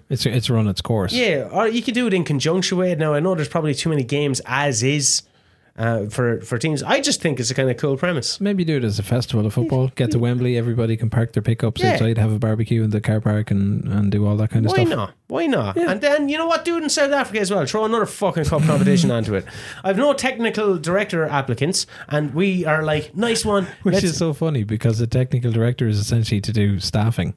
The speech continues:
Speaker 2: Yeah. I have no applicants.
Speaker 1: <laughs>
Speaker 2: And then it was like, "Nice one, we're gonna get into the thick of it." Boom.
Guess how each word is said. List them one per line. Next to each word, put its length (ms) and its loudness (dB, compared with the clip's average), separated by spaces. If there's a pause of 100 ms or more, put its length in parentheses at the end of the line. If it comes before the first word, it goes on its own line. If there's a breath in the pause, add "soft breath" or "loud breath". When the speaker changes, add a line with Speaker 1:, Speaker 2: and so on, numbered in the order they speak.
Speaker 2:
Yeah. 320 -2 (200)
I 40 -14
have 180 -2
no 160 4
applicants. 500 0 (180 loud breath)
Speaker 1:
<laughs> 160 -2
Speaker 2:
And 140 -2
then 100 2
it 80 2
was 140 0
like, 340 -2 (100)
"Nice 260 0
one, 180 0
we're 60 2
gonna 160 0
get 200 -2
into 240 -2
the 100 0
thick 220 0
of 100 -2
it." 180 -4
Boom. 360 0